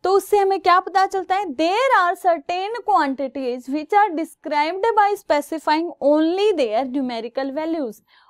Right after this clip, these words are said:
और इस न्यूमेरिकल वैल्यू को, किसी भी फिजिकल क्वांटिटी की न्यूमेरिकल वैल्यू को हम क्या बोलते हैं, उसका मैग्नीट्यूड।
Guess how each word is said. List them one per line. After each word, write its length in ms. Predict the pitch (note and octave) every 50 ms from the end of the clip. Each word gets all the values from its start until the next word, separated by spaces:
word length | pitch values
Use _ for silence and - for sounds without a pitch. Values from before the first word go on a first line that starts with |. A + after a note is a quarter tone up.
| _
और 200 | - C4 D4+ - - _
इस 180 | - G4+ A4 - -
न्यूमेरिकल 600 | G4 G4 F#4 F4+ F4 E4+ D#4 D#4+ D4+ E4+ D#4+ D#4+ D4+
वैल्यू 320 | D4 C4+ C4+ C4 C4 C4+
को, 220 | B3+ - G3+ G#3 A3 -
किसी 340 | _ - F4 E4 - G4+ G#4
भी 100 | G#4 G#4+
फिजिकल 420 | G4 - F4+ C#4+ B3+ C#4+ D#4 D#4 D4+
क्वांटिटी 480 | D4 C#4+ B3 A3+ A3 - G#3 - A#3 G#3+
की 240 | G#3+ _ B3+ B3 C4+ E4+ - _ _ _ _ _
न्यूमेरिकल 540 | - C4 C#4 D4+ D4+ D4+ D#4+ F4 E4 G4 G4 F#4
वैल्यू 240 | D#4+ C4 B3 B3
को 120 | B3 - C4+
हम 140 | C#4 C4 B3+
क्या 200 | A#3+ C#4+ C4+ C#4
बोलते 280 | C4+ C4 A#3 A3+ -
हैं, 60 | G#3+
उसका 260 | G#3+ A3 _ - C4 C4+
मैग्नीट्यूड। 840 | C4+ B3 A#3 A3+ A3 - _ C4 C4 A#3+ A#3 A#3+ G#3 G3 G3 -